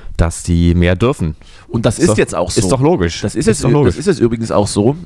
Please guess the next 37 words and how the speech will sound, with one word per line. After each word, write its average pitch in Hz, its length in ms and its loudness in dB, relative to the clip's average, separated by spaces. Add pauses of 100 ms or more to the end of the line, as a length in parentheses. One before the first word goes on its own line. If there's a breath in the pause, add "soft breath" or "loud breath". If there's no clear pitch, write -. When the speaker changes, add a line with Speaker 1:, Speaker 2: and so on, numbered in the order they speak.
(240)
Speaker 2:
Ich - 180 -4
weiß 117 180 2
jetzt 127 120 -4
nicht, 120 240 -2
wie 147 140 -2
neu 117 220 4
das 104 180 0
ist. - 340 -6
Mir 107 280 2
war 107 100 0
das 117 220 -4
ziemlich 123 320 0
neu, 92 400 2 (760 loud breath)
dass, 113 320 -2
äh, 107 720 4
die - 320 -16
Geimpften 110 400 0
zumindest, 110 500 -2
äh, 101 60 2
mit 101 360 0
BioNTech, 98 880 -2
ähm, 95 400 -4
nicht 127 240 -6
mehr 127 100 -2
infektiös 110 560 -4
sind. - 260 -4
Also 95 160 2
so 110 320 2 (140)
geringe 120 480 2 (720 soft breath)
Viruslast, 101 640 0
dass 104 100 0
die 117 80 -2
keinen 107 160 0
mehr 101 100 0
anstecken - 360 -2
können. 76 240 -6 (840 soft breath)
Speaker 1:
Ja. - 180 0